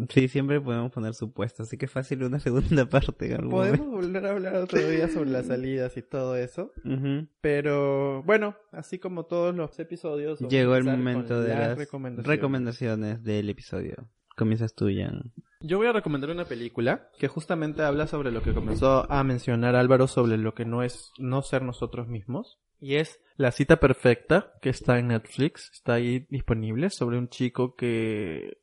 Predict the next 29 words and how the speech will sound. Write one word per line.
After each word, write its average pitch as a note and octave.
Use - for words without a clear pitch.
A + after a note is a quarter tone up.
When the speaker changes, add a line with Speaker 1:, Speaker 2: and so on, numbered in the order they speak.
Speaker 2:
bueno, F#3
sobre F#3+
este G3+
tema F3+
de, E3+
de C3
buscar C#3+
salir D3+
con C3+
alguien C#3+
con C3+
quien, A2
quien B2+
sea F#3+
exactamente E3+
lo C3+
que A2+
nosotros B2+
queremos. A#2
Y D#3+
este D#3
chico D#3
entonces, C#3
este, B2+
ofrece C3
sus C#3
servicios B2
como A#2
saliente A#2+